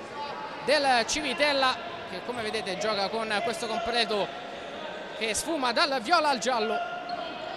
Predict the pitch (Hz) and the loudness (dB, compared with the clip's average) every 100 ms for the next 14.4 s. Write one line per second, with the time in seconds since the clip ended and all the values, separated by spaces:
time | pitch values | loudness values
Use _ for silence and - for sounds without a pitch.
0 | - - 180 262 247 233 247 247 214 247 | -8 -8 -2 0 2 2 4 4 4 2
1 | 269 254 277 190 277 254 240 208 185 175 | 0 2 0 0 -2 0 2 2 0 -4
2 | 170 151 - - - - - 214 233 214 | -8 -8 -10 -12 -12 -8 2 4 4 0
3 | 180 - 151 - - - - - - 285 | -2 -2 -2 0 -2 -2 -2 -2 4 8
4 | 320 285 240 214 185 156 120 - - - | 8 6 4 4 4 0 -4 -6 -6 -8
5 | - - - - - - - - - - | -8 -6 -6 -6 -6 -6 -4 -2 0 0
6 | - - - - - - - 370 392 392 | 2 2 2 0 -2 0 2 4 4 6
7 | 392 262 220 202 - - 185 185 214 220 | 10 10 10 8 4 2 2 4 4 6
8 | 220 214 214 202 202 247 233 214 254 220 | 4 4 4 4 4 4 4 4 6 4
9 | 214 220 269 240 240 233 233 208 214 190 | 4 2 4 4 4 2 0 0 0 0
10 | 165 262 240 240 247 226 214 208 196 190 | -2 -2 0 2 2 2 4 4 4 0
11 | 190 196 196 220 262 233 208 185 180 175 | -2 0 0 2 2 4 4 4 2 -2
12 | - - - 226 285 247 226 277 247 262 | -2 -4 -2 0 2 4 4 4 4 4
13 | 240 226 240 277 226 220 320 320 214 226 | 4 4 2 4 2 2 2 2 2 2
14 | 240 240 214 | 2 2 2